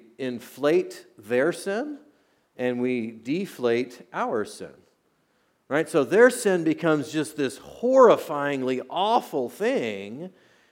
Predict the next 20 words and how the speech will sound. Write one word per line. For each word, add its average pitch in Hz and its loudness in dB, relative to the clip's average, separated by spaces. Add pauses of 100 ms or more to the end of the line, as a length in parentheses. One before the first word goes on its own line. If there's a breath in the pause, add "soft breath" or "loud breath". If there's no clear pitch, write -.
(160 soft breath)
and 170 -6
my 240 -6
sin 247 -10
becomes, 233 -16 (480)
you 294 -16
know, 320 -16
understandable. 262 -10 (800 soft breath)
Like, 254 -10
I 254 -8
mean, 269 -6 (180 loud breath)
what 262 -2
else 285 0
could 285 -4
I 269 -4
do 285 0
in 190 4
this 220 0
situation? 254 -6
See 302 -6
how 302 -6